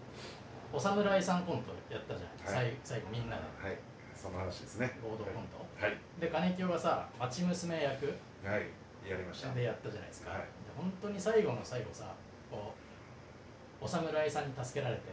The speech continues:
Speaker 2: はい。
Speaker 1: 「お侍さん、ありがとうございました」って言って、
Speaker 2: はい。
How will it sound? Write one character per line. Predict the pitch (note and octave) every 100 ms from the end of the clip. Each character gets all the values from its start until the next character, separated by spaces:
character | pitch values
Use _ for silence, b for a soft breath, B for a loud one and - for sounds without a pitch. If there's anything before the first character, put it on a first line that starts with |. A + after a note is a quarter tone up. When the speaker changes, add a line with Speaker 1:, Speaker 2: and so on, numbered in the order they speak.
| - - - -
Speaker 2:
は | F2+
い。 | - - - - - -
Speaker 1:
「お |
侍 | - E3 E3+ E3+
さ | E3+ E3
ん、 | E3
あ | -
り | G#3
が | G3+
と | F3+
う | E3+ D#3
ご |
ざ | E3+ G#3
い |
ま | G#3+ G3+
し | -
た」 | F3+ D#3 - - - - -
っ |
て | D3
言 |
っ |
て、 | - - C#4+ - -
Speaker 2:
は |
い。 | -